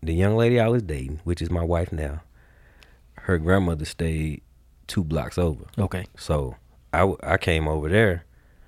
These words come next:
Speaker 1: to go visit her. So, man, it's, uh, it's probably about ten thirty, eleven at night. I jump in the shower, and, uh,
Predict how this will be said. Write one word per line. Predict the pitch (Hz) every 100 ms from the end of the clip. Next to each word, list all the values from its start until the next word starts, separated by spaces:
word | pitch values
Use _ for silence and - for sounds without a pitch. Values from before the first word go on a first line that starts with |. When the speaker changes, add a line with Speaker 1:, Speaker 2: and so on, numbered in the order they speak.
| _ _ -
Speaker 1:
to | -
go | 82 80
visit | 80 85 78
her. | 104 98 76 - _ _ _ - _ _ -
So, | - - 80 65 76 _ _ _ _ _ - _ _
man, | 82 87 85
it's, | 92 -
uh, | 78 71 64 69 _ _ _ _ _ _ _ _ _ _ _ _ - -
it's | 92 95 - -
probably | - 92 80
about | 82 -
ten | - 87 85 82
thirty, | 80 80 80 78 78 -
eleven | 85 82 80
at | 78
night. | 85 82 - - _ _ - - _ _ - -
I | 82
jump | 85 80
in | 80
the | 78
shower, | - 82 80 80 78 _ _ _ _ _ -
and, | 78 78
uh, | 69